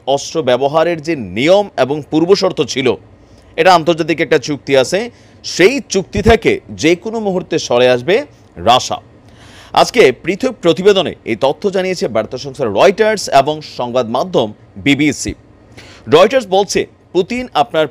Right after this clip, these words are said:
পশ্চিমা বিশ্বকে সতর্ক করে দিয়ে বলেছেন, যদি যুক্তরাষ্ট্র এবং ব্রিটেন যেই দূরপাল্লার ক্ষেপণাস্ত্র বা ক্রুজ মিসাইলগুলো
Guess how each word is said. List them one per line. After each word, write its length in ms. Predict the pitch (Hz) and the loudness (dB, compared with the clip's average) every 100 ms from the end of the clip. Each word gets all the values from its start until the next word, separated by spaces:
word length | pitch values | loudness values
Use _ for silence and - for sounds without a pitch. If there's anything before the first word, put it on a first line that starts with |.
| 151 | -2
পশ্চিমা 340 | 156 - 175 | -4 -2 -6
বিশ্বকে 400 | 175 - 202 202 | -6 -6 -4 -4
সতর্ক 500 | - - 240 202 190 180 | -4 -2 0 0 -2 0
করে 180 | 139 | 2
দিয়ে 160 | 131 131 | 4 2
বলেছেন, 400 | 117 139 135 101 - - - - - 113 | 4 2 2 -4 -6 -20 -20 -20 -20 -6
যদি 420 | 104 180 202 - - | 0 0 0 -6 -8
যুক্তরাষ্ট্র 580 | 139 147 156 185 214 233 | -4 -4 2 2 2 2
এবং 240 | 208 185 | 2 2
ব্রিটেন 460 | 123 143 165 196 104 - | -2 -4 0 -2 -2 -10
যেই 320 | 95 135 135 110 110 | -2 -2 -2 -6 -4
দূরপাল্লার 560 | 143 123 156 185 190 | -4 0 0 2 0
ক্ষেপণাস্ত্র 640 | - 131 156 165 156 123 | 0 -2 0 -2 -2 -4
বা 320 | 104 123 127 - - - | 0 4 4 2 -18 -14
ক্রুজ 300 | - 156 180 | 2 4 4
মিসাইলগুলো 760 | 147 147 - 185 196 170 139 123 | 2 -4 4 4 4 4 2 2